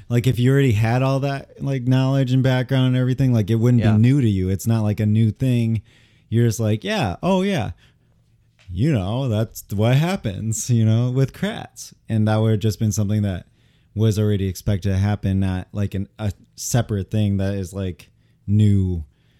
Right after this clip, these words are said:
Speaker 1: and confusing to me.
Speaker 2: Yeah. I think for the most part, the beginning is, like, the weirdest
Speaker 1: Yeah.
Speaker 2: things to settle into. And then after that, I mean, like I said, once it gets into the,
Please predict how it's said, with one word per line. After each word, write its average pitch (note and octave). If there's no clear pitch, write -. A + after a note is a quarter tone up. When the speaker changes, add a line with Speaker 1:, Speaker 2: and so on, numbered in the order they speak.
Speaker 1:
and F#2
confusing F#2
to E2
me. E2+
Speaker 2:
Yeah. G#2+
I G#2
think D3
for D3
the B2+
most B2+
part, A2+
the G#2
beginning A2
is, G#2+
like, G#2
the G#2
weirdest G#2+
Speaker 1:
Yeah. G#2+
Speaker 2:
things A#2+
to A#2
settle A2+
into. A2+
And A2
then A2
after A#2+
that, A2
I A2
mean, A2
like A2+
I -
said, A#2
once A2+
it C3+
gets B2
into A#2
the, G2+